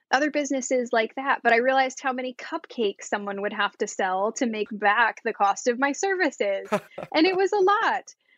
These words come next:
Speaker 1: When I look at the wedding industry, however, if I am able to help a wedding professional to book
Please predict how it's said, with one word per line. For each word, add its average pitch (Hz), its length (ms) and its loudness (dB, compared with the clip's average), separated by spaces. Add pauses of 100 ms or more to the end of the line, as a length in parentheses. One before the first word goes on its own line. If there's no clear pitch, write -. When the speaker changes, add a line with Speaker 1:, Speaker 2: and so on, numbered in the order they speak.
(240)
Speaker 1:
When 277 220 -4
I 302 120 -4
look 294 300 -4
at 339 120 -4
the 277 80 -2
wedding 349 400 -2
industry, 226 560 -2
however, 214 680 -2 (160)
if 294 240 -2 (120)
I 294 240 2
am 339 160 -2
able 254 380 0
to 247 140 0
help 226 260 2
a 220 60 2
wedding 208 320 2
professional 196 920 -4
to 254 100 2
book 214 380 2